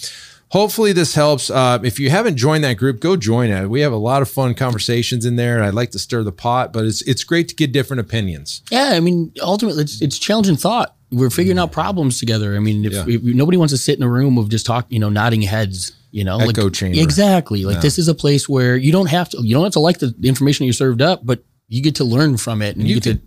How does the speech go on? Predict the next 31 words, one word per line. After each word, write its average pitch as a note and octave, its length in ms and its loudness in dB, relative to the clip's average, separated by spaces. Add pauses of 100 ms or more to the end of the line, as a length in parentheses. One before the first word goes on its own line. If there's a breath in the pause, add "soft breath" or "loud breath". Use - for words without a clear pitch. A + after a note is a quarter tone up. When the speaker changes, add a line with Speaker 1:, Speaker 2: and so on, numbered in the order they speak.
(120)
Speaker 2:
to A#2+ 80 -6
weigh C3 340 0
in C3+ 120 0
on A#2 140 0
it. G#2+ 180 -4
And G#2+ 100 -6 (140)
Speaker 1:
It, D#3+ 840 -6
and F3+ 120 -2
guys, F#3+ 240 0
don't A3+ 140 -6
get D4 100 -2
upset. E3 600 -2
Like, A2 200 -2
this F#3+ 200 0
was, C4+ 160 2
Speaker 2:
<laughs> A#3+ 120 4
Speaker 1:
this F#3+ 140 2
Speaker 2:
Yeah. C3 140 4
Speaker 1:
was, G#2 140 2
uh, B2 200 4
this E3+ 220 -2
one A3 120 0
took E3 220 -2
me C3+ 120 0
back. D3 300 0
Somebody G3+ 280 -2
said, D#3 300 0
uh, A2 280 0
I A#2 80 -2
insulted B2 640 0
them D#2 240 -4